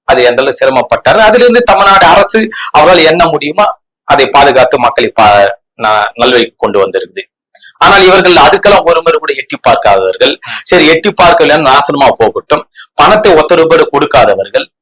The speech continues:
அப்பேற்பட்ட மனிதரை கொண்டு போய் தமிழ்நாட்டினுடைய வாராக்கடனை இந்த பல கோடிகளை கொள்ளையடித்து நாட்டு மக்களை வரி பணத்தை பிடிங்க அதானி அம்மானி கொடுக்கக்கூடிய பிரதமரையும் தமிழ்நாட்டிற்குரிய கஜானா துறை-, துடைத்து எறிந்து விட்டு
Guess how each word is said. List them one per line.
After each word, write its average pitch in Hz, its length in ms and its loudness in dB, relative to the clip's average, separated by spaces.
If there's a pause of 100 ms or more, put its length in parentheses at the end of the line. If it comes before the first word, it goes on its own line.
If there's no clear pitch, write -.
(680)
அப்பேற்பட்ட 170 540 0 (380)
மனிதரை 139 380 -2
கொண்டு 123 240 -4
போய் 143 220 -2
தமிழ்நாட்டினுடைய 143 680 -2 (360)
வாராக்கடனை 135 680 2
இந்த 127 220 -4
பல 135 240 0
கோடிகளை 147 520 2 (320)
கொள்ளையடித்து 143 640 2
நாட்டு 127 300 0
மக்களை 135 260 -2
வரி 135 180 2
பணத்தை 131 320 -4
பிடிங்க 131 300 -2
அதானி 147 300 2
அம்மானி 135 300 -2
கொடுக்கக்கூடிய 120 460 -4
பிரதமரையும் 123 560 -2 (360)
தமிழ்நாட்டிற்குரிய 175 800 0
கஜானா 151 360 2 (100)
துறை-, 156 280 0 (240)
துடைத்து 180 440 0
எறிந்து 156 280 0
விட்டு 143 240 -4